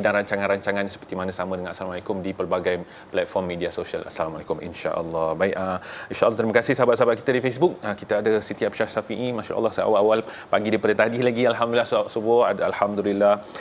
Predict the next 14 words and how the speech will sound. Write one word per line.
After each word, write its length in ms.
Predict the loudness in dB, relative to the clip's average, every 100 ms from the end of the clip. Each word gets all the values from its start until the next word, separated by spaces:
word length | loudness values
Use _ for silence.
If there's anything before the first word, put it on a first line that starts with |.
| -4
Ada 280 | 0 2 4 4 4
Rozi 320 | 4 2 0 0
Muhammad. 600 | 0 2 2 0 -12 -20 -20 -18 -12 -8 0
Saya 160 | 2
suka 320 | 2 4 4
bila 160 | 6 4 4
sahabat 240 | 4 4 2
kita 160 | 4 6
Rozi 220 | 6 4 2
Muhammad 320 | 2 2 2
ni 80 | 0 -2
sentiasa 400 | 2 2 4 2
menulis 300 | 4 4 4
dalam 220 | 4 4